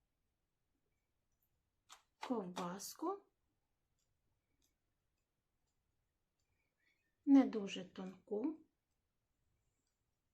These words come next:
Ось так, можна між долоньками, можна на дощечці, як вам зручніше. Головне,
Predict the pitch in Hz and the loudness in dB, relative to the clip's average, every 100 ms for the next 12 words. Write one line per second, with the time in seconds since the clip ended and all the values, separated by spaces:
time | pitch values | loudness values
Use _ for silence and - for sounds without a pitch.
0 | _ _ _ _ _ _ - - - 262 | _ _ _ _ _ _ -20 -20 -20 -20
1 | 269 - - 277 262 - - - 277 262 | -16 -16 -6 -2 -2 -4 -16 -4 2 2
2 | 226 220 208 - - 226 196 - 196 208 | 2 -4 -8 -12 -8 -6 -6 -6 -4 0
3 | 269 370 311 254 233 - - _ _ _ | 0 0 2 2 2 -10 -20 _ _ _
4 | _ _ _ _ 233 233 330 349 247 220 | _ _ _ _ -8 -2 0 4 2 0
5 | - _ _ _ 214 233 311 - 202 202 | -12 _ _ _ -8 -2 -2 0 -2 -4
6 | - 202 - - 202 254 349 247 254 269 | -12 -16 -14 -10 -4 -4 -4 -2 6 6
7 | 254 240 - 208 196 - 208 - - - | 4 -2 -8 -8 -8 -12 -16 -20 -20 -20
8 | - - 220 214 208 208 226 | -20 -14 -8 -6 -6 -4 -2